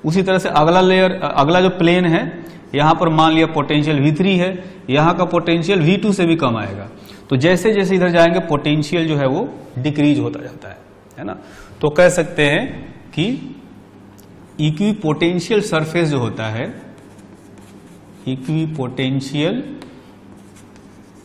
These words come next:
सरफेस is always perpendicular to इलेक्ट्रिक फील्ड,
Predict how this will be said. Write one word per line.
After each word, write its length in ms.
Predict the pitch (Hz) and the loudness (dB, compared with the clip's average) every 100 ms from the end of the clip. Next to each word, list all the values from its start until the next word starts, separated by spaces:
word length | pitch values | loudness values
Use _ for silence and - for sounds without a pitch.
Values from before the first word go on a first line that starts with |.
| - - - - | -20 -20 -20 -20
सरफेस 880 | - - 139 123 120 117 120 151 - - - - - - - - - - - - - - - - - | -18 -8 -6 -6 -6 -6 -6 -10 -14 -18 -20 -20 -20 -20 -20 -20 -20 -20 -20 -20 -20 -20 -20 -20 -8
is 440 | 123 120 123 120 - - - - - - - - - - - - - - - - - - | -4 -2 -2 -4 -8 -16 -20 -20 -20 -20 -20 -20 -20 -20 -20 -20 -20 -20 -20 -20 -20 -8
always 680 | 127 123 113 113 131 170 - - - - - - - - - - - - - - - - - | -4 -2 -2 -4 -4 -6 -10 -16 -20 -20 -20 -20 -20 -20 -20 -20 -20 -20 -20 -20 -20 -20 -4
perpendicular 1120 | 123 120 - 143 147 151 147 156 151 151 147 | -4 -4 -4 -4 -2 -2 -2 -2 -2 -2 -4
to 180 | 143 120 143 254 - - - - - - - - - - - - - - - - - - - 127 | -4 -4 -4 -6 -10 -16 -20 -20 -20 -20 -20 -20 -20 -20 -20 -20 -20 -20 -20 -20 -20 -20 -12 -6
इलेक्ट्रिक 680 | 123 123 127 - 143 139 | -4 -4 -10 -8 -8 -8
फील्ड, 400 | - 160 147 104 | -10 -4 -2 -4